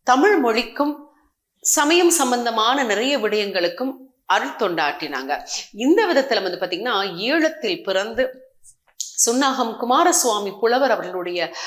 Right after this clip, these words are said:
அந்த வாழ்க்கை பயணம் என்பது ரொம்பவே அற்புதமாக இருக்கும். தமிழ் மொழிக்கு மாத்திரமல்ல, ஆசிரியர் பணியிலே அவர் அமர்த்தப்பட்ட பிறகு மாணவர்களுடன் இணைந்து அவர் பயணித்த ஒரு காலகட்டம். அவருடைய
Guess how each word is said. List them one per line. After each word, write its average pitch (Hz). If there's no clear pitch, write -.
அந்த 185
வாழ்க்கை 233
பயணம் 214
என்பது 190
ரொம்பவே 240
அற்புதமாக 190
இருக்கும். -
தமிழ் 320
மொழிக்கு 311
மாத்திரமல்ல, 185
ஆசிரியர் 285
பணியிலே 240
அவர் 220
அமர்த்தப்பட்ட -
பிறகு 214
மாணவர்களுடன் 269
இணைந்து 294
அவர் 196
பயணித்த 240
ஒரு 170
காலகட்டம். 170
அவருடைய 339